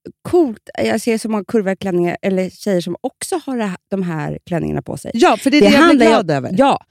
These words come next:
Speaker 1: men det handlar ju om ett state of mi-, det är ett självförtroende som de tar för givet att alla har. För
Speaker 2: Ja.
Speaker 1: oavsett om du är supersmal eller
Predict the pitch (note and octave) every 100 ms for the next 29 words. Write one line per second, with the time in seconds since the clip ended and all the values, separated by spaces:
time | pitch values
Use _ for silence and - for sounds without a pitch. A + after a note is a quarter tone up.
0 | _ - G#3 G3+ G#3+ A3+ G3+ F3+ F3+ F3+
1 | F3 - - E3 D3 D#3+ A3+ - F3+ F3+
2 | - G#3+ D#3+ - - F#4 C#4 D3+ - _
3 | _ _ - F#3+ F3 - F3+ E3+ E3+ E3+
4 | D#3 C#3 C#3+ C#3 - D3 - _ _ G#3+
5 | A#3 A3+ G3 A#3 F4 - G3 F3+ D#3 D#3
6 | - - G#3 F#3+ - C#4+ C4+ - F#3+ F3
7 | E3